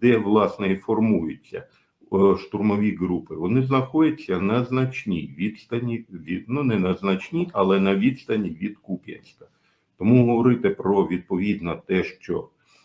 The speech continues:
окупанти вчергово використали так званий, е, сценарій труби три нуль і Сили оборони України не були готові до цього, це не відповідає дійсності.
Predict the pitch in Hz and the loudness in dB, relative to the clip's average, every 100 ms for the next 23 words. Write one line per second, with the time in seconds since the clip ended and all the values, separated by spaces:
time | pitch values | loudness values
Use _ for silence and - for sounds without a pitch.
0 | _ _ - 90 87 110 - 101 87 98 | _ _ -6 -4 -2 -2 2 0 0 -4
1 | - 101 95 92 95 92 82 92 90 85 | -4 0 0 4 4 4 0 -2 0 -2
2 | 87 - 87 85 87 87 - 90 90 85 | -2 -4 -2 -2 -2 -4 -4 -2 0 0
3 | 80 80 _ _ 92 87 90 90 87 - | -4 -6 _ _ -4 -2 -2 -2 -4 -8
4 | 82 78 - _ _ _ _ _ _ _ | -10 -14 -18 _ _ _ _ _ _ _
5 | - - - 113 110 104 92 87 95 98 | -20 -12 0 4 4 4 2 0 0 0
6 | 95 95 - 98 95 98 95 95 95 87 | 0 -2 0 0 2 2 2 0 0 0
7 | 85 - 101 95 87 80 90 87 85 87 | 0 -2 -2 0 0 0 -2 -2 -2 -4
8 | 87 95 101 95 80 85 87 82 80 85 | -6 -6 -2 -2 0 -2 -2 -2 -2 -2
9 | 82 87 151 147 135 - - 101 101 98 | -4 -4 -4 -2 -4 -4 -4 -4 -2 -6
10 | - _ _ - 98 98 131 117 - 82 | -12 _ _ -2 0 2 2 0 -4 -10
11 | 76 85 90 - 80 - 80 76 _ _ | -6 -2 -2 -4 -10 -10 -16 -16 _ _